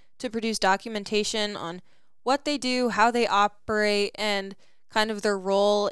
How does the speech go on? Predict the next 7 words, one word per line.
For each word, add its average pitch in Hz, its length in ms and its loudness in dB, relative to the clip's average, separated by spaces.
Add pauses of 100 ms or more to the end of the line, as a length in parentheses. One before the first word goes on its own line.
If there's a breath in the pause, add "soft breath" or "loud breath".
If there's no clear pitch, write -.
(120)
in 202 500 -6
these 196 300 -6
prescription 202 800 -6
drug-related 190 720 -4
issues 233 500 -4
to 233 120 -4
see 202 360 -4